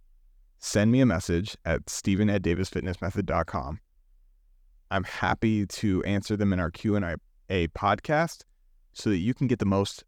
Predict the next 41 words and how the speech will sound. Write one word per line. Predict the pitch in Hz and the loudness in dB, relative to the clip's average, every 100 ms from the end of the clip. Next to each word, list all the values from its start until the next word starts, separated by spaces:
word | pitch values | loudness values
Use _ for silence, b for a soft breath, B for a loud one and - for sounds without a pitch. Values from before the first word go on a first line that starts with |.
| - | -12
effective | 87 92 - 95 | -2 -2 0 -4
training | - 90 87 | -2 -2 -2
possible | - 95 87 87 80 | 0 0 0 -4 -4
to | 104 | -2
help | - - | -4 -2
you | 82 | -2
reach | 80 80 | -2 -4
your | 80 71 | -4 -4
goals. | 60 - - _ _ _ _ _ - _ _ _ _ _ _ _ - | -6 -8 -16 _ _ _ _ _ -20 _ _ _ _ _ _ _ -6
If | 90 90 | -2 2
you | 80 | 2
like | 80 110 | 2 2
the | 104 80 | 2 2
episode, | 76 - 82 78 113 - _ _ _ - | 0 -4 -2 -2 -6 -12 _ _ _ -6
be | 85 | -4
sure | - 82 | 0 0
to | 82 | 0
like | 76 78 | -2 -2
the | 95 80 | 0 0
episode, | - - 80 78 78 - _ _ _ _ _ - _ | -2 -6 -4 -4 -4 -10 _ _ _ _ _ -20 _
share | - - 82 | -8 0 0
it | 73 | 2
with | 95 | 0
a | 107 | -2
friend, | - 78 78 85 - _ - | 0 0 2 0 -4 _ -6
um, | 82 80 87 | -2 0 4
write | 92 | 4
us | 95 - | 2 0
a | |
review. | 92 95 95 87 104 - _ _ _ _ _ 92 | -2 0 0 0 -2 -10 _ _ _ _ _ -6
We're | 110 131 | 0 0
still | - - 120 | 0 -2 -2
trying | - 123 | 0 0
to | 113 | 0
grow | 90 95 104 | 0 2 2
here. | 104 101 85 | 2 0 0
We | 92 107 | 0 0
wanna | 107 107 98 90 | 0 0 0 0
be | 98 98 | 0 0
able | 98 | 0
to | 92 - 98 92 92 | -6 -2 0 0 -2